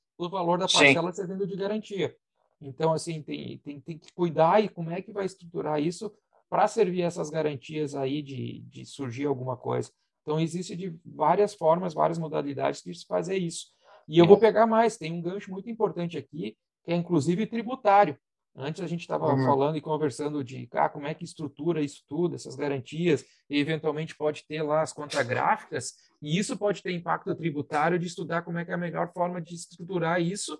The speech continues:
Speaker 1: porque se eventualmente isso afetar preço e diminuir preço, tu pode tributar um valor menor. Se isso aqui ficar no preço e depois for descontado e não tiver mais como, vamos dizer assim, dizer que isso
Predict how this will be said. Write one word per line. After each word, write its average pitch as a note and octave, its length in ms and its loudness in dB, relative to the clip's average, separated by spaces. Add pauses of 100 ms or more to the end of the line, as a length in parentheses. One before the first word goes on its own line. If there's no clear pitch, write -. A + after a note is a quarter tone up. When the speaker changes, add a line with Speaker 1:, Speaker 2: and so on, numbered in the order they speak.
Speaker 1:
porque F3 420 0 (220)
se - 200 2
eventualmente F3+ 880 8
isso E3+ 140 -10
afetar D#3+ 420 -8
preço D#3 280 -8
e - 20 -6
diminuir C#3+ 420 -12
preço, E3 500 0 (200)
tu A2+ 100 -12
pode C3+ 320 4
tributar D3+ 560 -4
um - 20 -6
valor E3 280 2
menor. G#3+ 420 -2 (300)
Se - 160 -8
isso F3+ 160 0
aqui G#3 180 -4
ficar G3 320 -2
no F#3 100 0
preço E3 360 -2
e D3+ 40 -10
depois D#3+ 380 -4
for E3 180 -6
descontado C#3+ 920 -4 (240)
e C#3+ 120 -8
não D3+ 200 -2
tiver D3+ 320 0
mais E3+ 260 -2
como, C#3+ 340 -8
vamos C#3 180 -10
dizer C#3 100 -8
assim, C3 400 -10
dizer C#3+ 280 -6
que E3+ 120 -10
isso D#3+ 260 -10